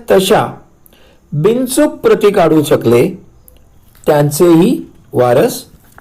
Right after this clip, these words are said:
वाढले. अशा प्रकारे या साच्यांच्या रचना कालप्रवाहात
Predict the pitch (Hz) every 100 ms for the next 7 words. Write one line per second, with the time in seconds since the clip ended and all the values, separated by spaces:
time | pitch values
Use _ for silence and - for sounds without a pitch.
0 | - - - 123 110 110 95 - - -
1 | _ _ _ _ _ _ _ _ - -
2 | _ _ - - 147 - 262 262 190 151
3 | 135 175 - - _ _ _ - - -
4 | - - - - _ _ _ _ _ _
5 | _ _ _ _ _ _ 151 185 269 269
6 | - 165 151 214 214 214 226 214 185 160
7 | 151 226 185 123 113 131 - _ _ _
8 | _ _ _ _ _ _ _ _ - -
9 | - _ _ - 180 214 262 - 156 135
10 | 127 135